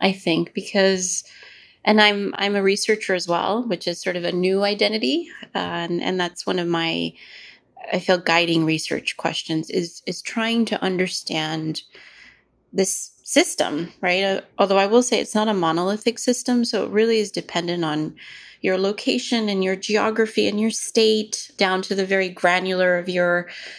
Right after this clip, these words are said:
town or village or city. And then even within that city, I happen to be in New York City, which has the largest public healthcare network in the country. So I'm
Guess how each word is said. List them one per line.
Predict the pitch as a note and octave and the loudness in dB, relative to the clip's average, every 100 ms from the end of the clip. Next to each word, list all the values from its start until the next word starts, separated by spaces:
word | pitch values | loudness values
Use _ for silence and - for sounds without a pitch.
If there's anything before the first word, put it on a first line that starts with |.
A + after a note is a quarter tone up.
| - | -16
town | - A3 G3 F3+ | -2 2 4 4
or | F#3 | 2
village | F3+ F#3 F3+ F3+ | 4 4 4 2
or | F#3 | -4
city. | - - F#3+ F3+ F3 E3+ | -2 0 0 0 -2 -2
And | F3+ | -2
then | F3+ F3 | 0 0
even | - G#3 G3+ | 0 0 0
within | F#3 F#3+ A3+ | 2 2 4
that | A3 C#3+ - | 2 0 -4
city, | D#3+ D#3 D3+ D#3 - | -2 -2 -2 -4 -4
I | |
happen | F3+ F#3 E3+ | 0 0 -2
to | E3 | -4
be | D#3+ | -2
in | D3+ | 2
New | E3+ | 2
York | D#3+ | 0
City, | - - - E3 F#3 - - - - _ | -2 -4 -2 -4 -8 -14 -16 -18 -20 _
which | F#3+ - | 2 2
has | G3 F#3 F3+ | 0 0 4
the | F#3 | 4
largest | F3+ F3+ G3 G#3 F3+ - - - | 6 6 6 6 2 -2 -8 0
public | F#3 E3 D#3+ | 2 2 0
healthcare | - D#3+ - - D#3+ | -2 -4 -2 -4 -2
network | D#3+ - F3 F3 - | -2 -2 -4 -6 -6
in | D#3+ | -8
the | |
country. | D#3+ - G3+ F#3+ - - - | -8 -6 -6 -4 -8 -10 -6
So | - | -2
I'm | B2+ G3 A3 A3 | 2 2 0 -4